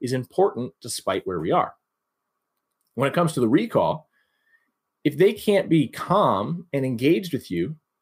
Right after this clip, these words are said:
in these areas, there's no way they can do the recall. There just isn't. Unless you resort to punishing them,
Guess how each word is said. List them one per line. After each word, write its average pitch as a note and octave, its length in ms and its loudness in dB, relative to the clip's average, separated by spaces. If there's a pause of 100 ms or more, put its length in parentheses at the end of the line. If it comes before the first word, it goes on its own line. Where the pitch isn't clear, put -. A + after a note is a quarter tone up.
(180)
in A#2+ 160 -2
these G#2+ 220 0
areas, F#2 460 -2
there's A#2+ 180 -6
no C#3 280 4
way G#2+ 260 6
they F2+ 140 -4
can G2 180 -10
do D#2+ 120 -6
the E2 120 -6
recall. - 460 -6 (180)
There A#2+ 120 -2
just B2 200 -4
isn't. - 380 -2 (1080)
Unless C3+ 400 0
you F3 100 4
resort B2 460 4
to - 180 -10
punishing D#3+ 540 0
them, F2 300 -4